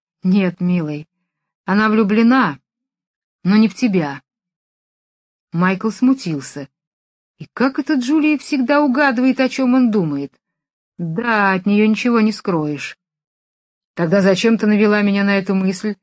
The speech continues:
Выражайся ради всего святого так, чтобы тебя можно было понять. Это Джулия и сделала. "В жизни не слышал такой чепухи!" воскликнул Майкл.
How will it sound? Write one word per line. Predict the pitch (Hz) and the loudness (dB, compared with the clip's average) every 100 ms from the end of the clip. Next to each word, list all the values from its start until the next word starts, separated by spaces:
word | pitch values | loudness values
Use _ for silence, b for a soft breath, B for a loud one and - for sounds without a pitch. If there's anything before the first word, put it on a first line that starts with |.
| _ _ _ _ _ - | _ _ _ _ _ -12
Выражайся | 156 196 185 202 302 - | -4 -2 0 0 0 0
ради | 311 277 | 0 0
всего | 247 247 262 | -2 0 0
святого | 262 254 269 254 | 0 0 2 2
так, | - 269 | 0 -2
чтобы | - 262 240 | 0 -2 -2
тебя | 214 240 | 0 2
можно | 233 226 220 | 2 2 0
было | 208 220 | 0 0
понять. | 190 214 170 135 - _ _ _ _ _ _ _ _ _ _ - | 0 0 -2 -6 -16 _ _ _ _ _ _ _ _ _ _ -4
Это | 233 285 285 | -2 0 0
Джулия | 180 190 214 226 220 | 0 0 0 0 0
и | - | -2
сделала. | 202 160 151 147 131 131 131 _ _ _ _ _ _ _ _ _ _ _ | -4 -4 -8 -8 -8 -12 -16 _ _ _ _ _ _ _ _ _ _ _
"В | 143 | -14
жизни | 147 147 180 185 196 | -10 -2 0 2 2
не | 202 | 2
слышал | - 202 - 190 | 0 -2 -2 -2
такой | 196 185 208 | -2 0 0
чепухи!" | - 185 214 180 202 147 _ _ _ _ | -2 -4 -4 -2 -4 -4 _ _ _ _
воскликнул | 160 180 - 180 175 | -4 -4 -2 -6 -2
Майкл. | 170 180 151 - | 0 0 -2 -8